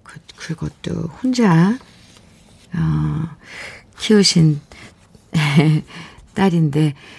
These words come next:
얼마나 기특하고 자랑스럽고 이쁘겠어요. 딸이 속상해하고 아픈 거 보면 차라리 내가 아픈 게 더 낫다 싶어지잖아요.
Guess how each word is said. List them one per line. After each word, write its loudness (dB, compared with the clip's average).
얼마나 4
기특하고 -4
자랑스럽고 -2
이쁘겠어요. -2
딸이 4
속상해하고 2
아픈 0
거 2
보면 2
차라리 -2
내가 2
아픈 0
게 2
더 4
낫다 2
싶어지잖아요. -2